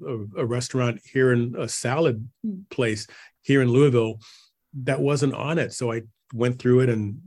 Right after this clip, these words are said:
tried to get it on there. I didn't go back to <laughs> see if it's there, there. But the idea that it's crowdsourced has its limitations, that sometimes you get a place that's closed or something like that. And so I always call first, um, when I'm gonna head to one of them.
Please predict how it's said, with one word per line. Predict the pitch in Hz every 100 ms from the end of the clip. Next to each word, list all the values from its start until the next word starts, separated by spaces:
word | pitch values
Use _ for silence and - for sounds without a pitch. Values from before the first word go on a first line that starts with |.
| _ -
tried | 117 117
to |
get | 110 123
it | 123
on | 123
there. | 127 117
I | 107 107 _
didn't | 120
go | 117
back | 113 110
to | -
<laughs> | 127 -
see | 175
if | 151 123
it's | 123
there, | 160 165
there. | 135 127 - - -
But | 139 143
the | 143
idea | 160 156 156
that | 143
it's | 131
crowdsourced | - 151 143 151 - 117 113 - - -
has | 127 139
its | 170
limitations, | 202 208 240 233 165 151
that | 139
sometimes | 127 143 139 127
you | 131
get | 123
a |
place | 131 117
that's | 110
closed | - 127 120 117 107
or | 107 - -
something | 127 117
like | 113 104
that. | 165 147 123
And | 127 110
so | 107
I | 117
always | 127 123 113
call | - 139 165
first, | 160 110 104 - - - - -
um, | 110 107 107 165 151
when | 117
I'm | 110
gonna | 107 110 107
head | 175 -
to | 113
one | 110 107
of | 101
them. | 107 107